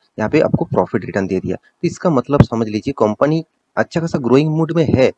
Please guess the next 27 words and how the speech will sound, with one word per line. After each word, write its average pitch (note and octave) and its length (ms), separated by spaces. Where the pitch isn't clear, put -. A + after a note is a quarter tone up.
मगर B2+ 240
वो A2+ 300
उसके - 280
लिए D#3 140
time A2 380
period A#2+ 220
लगेगा, F2+ 320
क्योंकि A#2+ 280
इसका B2 180
chart G#2+ 340
pattern B2 220
आप B2 80
देखेंगे B2 360
maximum, G#2+ 480
तो - 340
देखिए C3+ 220
company B2 300
ने C#3+ 100
कितना D3 340
शानदार A2 560
यहाँ B2+ 120
पे G2+ 160
rally G2+ 300
देखने A2 240
को A2 120
मिला G2 180
था। - 140